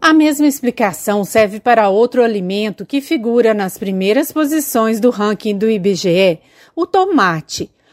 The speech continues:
O preço do alimento saltou noventa e quatro vírgula cinquenta e cinco por cento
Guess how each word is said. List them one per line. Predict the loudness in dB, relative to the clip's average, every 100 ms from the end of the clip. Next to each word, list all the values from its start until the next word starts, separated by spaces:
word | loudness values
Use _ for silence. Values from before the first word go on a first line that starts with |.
| _
O | -4
preço | -4 2 4 4 0 -4
do | -2 -2
alimento | -2 -2 -4 -2 -4 -4 -10
saltou | -2 2 2 2 2 2 2
noventa | -2 -4 -4 -6 -2 0 0 -2
e | -6
quatro | -2 2 2 0 -6
vírgula | -8 -6 -6 -4 -4 -4
cinquenta | -6 -8 -6 0 0 2 2
e |
cinco | 0 -2 -6 -4 -4
por | 0 -2
cento | 0 2 2 2 -2